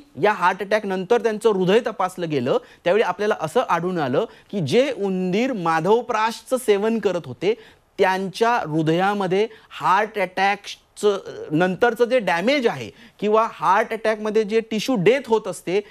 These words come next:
ही डेथ आपल्याला अगदी कमीत कमी प्रमाणात दिसून आलेली आहे. त्यामुळे निश्चितपणे संशोधनावर आधारित, संशोधनाअंती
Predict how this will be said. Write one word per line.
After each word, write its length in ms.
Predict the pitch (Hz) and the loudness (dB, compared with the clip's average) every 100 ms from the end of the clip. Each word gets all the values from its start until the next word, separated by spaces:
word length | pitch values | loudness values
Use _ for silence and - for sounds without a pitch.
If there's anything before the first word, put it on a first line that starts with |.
| - - | -12 -4
ही 120 | 233 | -2
डेथ 400 | 175 131 185 240 - - | 0 0 2 2 -2 -4
आपल्याला 440 | 160 180 185 214 - | -2 -2 -2 -2 -2
अगदी 320 | 190 185 277 | -4 0 -2
कमीत 400 | - 214 233 294 294 | 0 0 0 -2 0
कमी 220 | 247 226 | 0 0
प्रमाणात 680 | 233 202 185 190 196 254 262 | -4 -2 0 0 2 0 0
दिसून 360 | 208 196 185 | -4 -4 -4
आलेली 380 | 175 127 143 139 | -2 2 2 0
आहे. 220 | - 131 | -2 -2
त्यामुळे 460 | 202 - - 185 226 | -4 -8 -6 0 0
निश्चितपणे 760 | 208 175 - 294 294 262 233 262 - _ - - | 0 -2 0 -2 0 0 -2 -4 -10 _ -20 -2
संशोधनावर 880 | 208 214 202 247 240 220 226 226 240 - | 0 0 2 2 4 2 0 0 -2 -2
आधारित, 440 | 147 147 180 208 247 - | -4 0 0 0 -6 -4
संशोधनाअंती 1040 | 180 175 202 196 202 - 170 180 220 240 | -4 -2 -2 -2 -2 -2 -4 -4 -2 -4